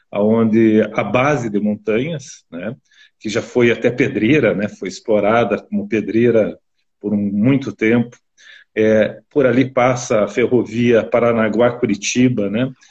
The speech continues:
um dos projetos mais lindos da história brasileira, dos irmãos Rebouças, né, que também foram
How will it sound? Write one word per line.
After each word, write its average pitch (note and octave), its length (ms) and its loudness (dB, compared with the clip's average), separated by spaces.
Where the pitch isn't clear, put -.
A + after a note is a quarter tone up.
um A2 140 -4
dos - 160 -6
projetos A2+ 720 0
mais B2 380 2
lindos A2+ 600 0
da A2 100 2
história B2+ 500 2
brasileira, A2+ 640 0
dos G#2+ 200 -4
irmãos A2+ 340 -2
Rebouças, A#2+ 960 -4
né, F#2+ 200 -10
que - 180 -18
também A2 300 -2
foram A#2 440 0